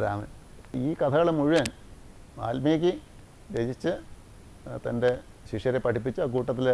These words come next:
ലവകുശന്മാരും പഠിച്ചു. അവർ നാട് നീളെ ഇത് പാടി നടന്നു. അപ്പോഴാണ് ജനങ്ങൾക്ക് സീതയുടെയും രാമൻ്റെയും മഹത്വം തിരിച്ചറിയാൻ സാധിച്ചത്. ആ രാമൻ്റെ ഈശ്വരീയത തിരിച്ചറിയാൻ സാധിച്ചത്, ആ, രാമ-, സീതാ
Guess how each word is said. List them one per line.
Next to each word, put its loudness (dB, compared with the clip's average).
ലവകുശന്മാരും 0
പഠിച്ചു. 0
അവർ 4
നാട് 6
നീളെ 6
ഇത് 10
പാടി 8
നടന്നു. 4
അപ്പോഴാണ് 4
ജനങ്ങൾക്ക് 4
സീതയുടെയും 2
രാമൻ്റെയും 2
മഹത്വം 0
തിരിച്ചറിയാൻ -2
സാധിച്ചത്. -4
ആ -4
രാമൻ്റെ 2
ഈശ്വരീയത 6
തിരിച്ചറിയാൻ 0
സാധിച്ചത്, -4
ആ, -8
രാമ-, -4
സീതാ 2